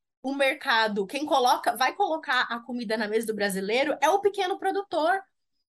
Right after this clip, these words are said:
que quase não tem suporte pra alimentar essa população de duzentos milhões de pessoas. Então, é, nós precisamos sim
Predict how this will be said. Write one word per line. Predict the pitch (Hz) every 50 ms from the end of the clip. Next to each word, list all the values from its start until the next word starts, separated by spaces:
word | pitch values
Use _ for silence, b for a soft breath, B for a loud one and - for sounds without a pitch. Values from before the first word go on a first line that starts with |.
| _ -
que | 320 302
quase | - 339 311 339 403 359 339
não | 359 381 359 370
tem | - 349 370 440 466
suporte | - - 403 392 - _ - 277 269 254 247 240 214 233 233 - - - 202 170 - - b b b b b b _ _
pra | 277 269 254
alimentar | 262 285 294 294 285 262 285 294 285 262 247 254
essa | 262 - - 269 - - _
população | 269 269 269 277 269 269 277 277 - - - 254 254 285 302 302 277
de | 262 311 370 - 349 349
duzentos | 381 440 427 - - 277 262 302 381 370 403 392 403
milhões | 494 539 480 302 277 302 320
de | 302
pessoas. | - - 539 - - - 427 285 269 330 339 190 180 - - - - - - - _ _ b b b b b b b b b _
Então, | 277 294 294 285 - 277 294 330 440 494 480 427 - - - _ _ _ _ _ _ _ _ -
é, | 277 277 277 277 277 277 269 269 - - -
nós | 247 269 277 277 - - -
precisamos | - 427 427 440 - - 381 294 269 294 302 320 381 427 403
sim | - - 359 320 339